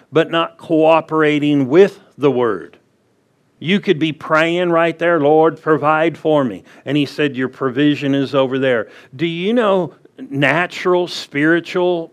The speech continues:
provision is always in response to what God deals with us about?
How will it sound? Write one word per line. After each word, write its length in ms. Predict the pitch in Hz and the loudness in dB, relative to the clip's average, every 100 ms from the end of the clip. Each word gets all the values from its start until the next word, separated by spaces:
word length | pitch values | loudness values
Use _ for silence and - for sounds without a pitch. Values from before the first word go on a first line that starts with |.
| _ | _
provision 800 | - 151 135 151 151 160 165 175 - _ | -4 -2 2 2 2 -2 -4 -4 -16 _
is 300 | 156 160 139 - | -2 -2 -2 -6
always 920 | 165 165 208 202 160 143 127 113 - - - | 0 4 6 6 4 2 -2 -6 -12 -20 -6
in 200 | 143 131 | -2 -2
response 680 | 123 - - 143 135 123 - | -4 -10 -2 -2 -2 -6 -12
to 100 | 135 | -6
what 220 | 120 113 | -4 -2
God 320 | 120 120 110 | -2 -2 -4
deals 360 | 120 120 107 - | -4 -4 -6 -8
with 200 | 98 - | -12 -10
us 240 | 92 - | -14 -14
about? 460 | 90 85 73 _ | -16 -16 -16 _